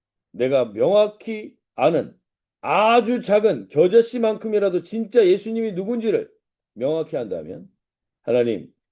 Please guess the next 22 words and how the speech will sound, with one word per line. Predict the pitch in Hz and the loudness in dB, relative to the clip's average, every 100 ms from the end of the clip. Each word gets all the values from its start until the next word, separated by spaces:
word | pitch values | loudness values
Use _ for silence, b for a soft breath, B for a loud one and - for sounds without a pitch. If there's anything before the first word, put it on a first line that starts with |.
| _ | _
내게 | 101 135 139 135 | -2 0 0 0
있는 | 131 135 127 | -2 -4 -8
이 | 139 175 175 - | -10 -8 -8 -8
폭풍과 | - - - 170 110 - _ _ _ _ _ | -10 -10 -8 -6 -6 -8 _ _ _ _ _
내게 | 98 113 117 | -6 -2 -2
있는 | 110 110 110 139 | -2 -4 -6 -6
이 | 160 190 226 _ _ _ _ _ _ _ - | -6 -6 -12 _ _ _ _ _ _ _ 0
어려움도 | 123 117 98 85 113 208 _ _ _ _ | 2 2 0 -4 -8 -10 _ _ _ _
하나님께서 | 143 139 120 107 113 117 76 _ | -2 0 0 -2 -4 -6 -6 _
결국에는 | - 143 139 123 143 170 - _ _ _ | 0 2 2 0 0 -4 -8 _ _ _
잠잠케 | - 113 131 131 120 113 110 - | -16 -10 -8 0 0 0 -4 -6
하시는 | 117 104 120 120 - | -6 -6 -8 -8 -6
역사를 | 110 110 - 113 151 - _ _ _ | -4 -2 0 2 2 0 _ _ _
보게 | - 123 110 | -2 0 0
될 | 101 | -2
줄로 | 90 101 131 | -6 -8 -8
믿습니다. | 87 - - _ _ _ _ _ | -10 -18 -20 _ _ _ _ _
그 | 151 156 | 2 4
믿음을 | 127 151 185 175 | 2 0 2 4
가지고 | 147 123 117 | 4 4 0
"주님, | 113 170 185 110 - _ _ _ _ | -4 -4 -4 -4 -8 _ _ _ _
나에게 | - 147 160 156 156 - | 2 4 4 4 2 0